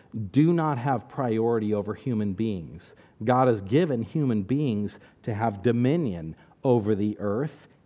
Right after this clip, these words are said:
and over animals. It's something God's given us to manage. The next thing we see in verse twenty-eight is that God gives commands and purpose to mankind. It says, "And God blessed them," verse twenty-eight,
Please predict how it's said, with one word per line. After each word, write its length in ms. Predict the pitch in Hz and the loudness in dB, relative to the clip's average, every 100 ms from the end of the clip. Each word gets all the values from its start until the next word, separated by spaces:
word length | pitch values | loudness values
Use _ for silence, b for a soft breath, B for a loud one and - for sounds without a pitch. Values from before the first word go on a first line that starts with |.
| - | -4
and 240 | 117 110 | 0 2
over 240 | 113 110 110 | 2 0 -2
animals. 520 | 123 156 107 87 - | -2 0 -2 -4 -8
It's 100 | - | -6
something 320 | 139 123 123 | -4 -2 0
God's 300 | 107 107 113 | 2 2 0
given 260 | - 110 101 | 0 0 0
us 220 | 101 101 | -2 -6
to 120 | - 120 | -6 -2
manage. 840 | 123 143 160 85 - - - - _ b b b b b b | -2 -2 -4 -8 -12 -20 -20 -20 _ b b b b b b
The 80 | 127 | 4
next 200 | 170 170 | 4 4
thing 160 | - 151 | 4 4
we 80 | |
see 220 | 131 175 151 | 4 4 4
in 80 | |
verse 220 | 123 135 - | 4 2 2
twenty-eight 460 | 160 135 135 151 | 0 2 4 6
is 120 | 135 | 4
that 140 | 135 104 | 2 2
God 280 | 127 135 123 | 2 2 2
gives 220 | 131 - | 0 0
commands 840 | - 143 139 180 135 87 160 - b b b b | -2 0 0 0 -2 -4 -12 -20 b b b b
and 220 | 143 127 | 0 0
purpose 800 | - 175 202 - 127 82 - - b b _ | 0 2 2 0 -4 -4 -14 -20 b b _
to 120 | - | -2
mankind. 920 | 123 123 113 101 - 107 87 71 60 - _ _ _ _ _ _ _ _ B B B | 2 4 2 0 -2 -2 -4 -10 -14 -20 _ _ _ _ _ _ _ _ B B B
It 120 | 123 120 | 0 6
says, 160 | 160 | 6
"And 120 | 143 | 8
God 300 | 123 127 147 | 6 6 4
blessed 340 | 117 127 135 - | 6 6 6 4
them," 160 | 147 | 2
verse 220 | 127 123 - | 2 0 -2
twenty-eight, 680 | 156 143 123 123 117 127 | -4 0 2 4 4 2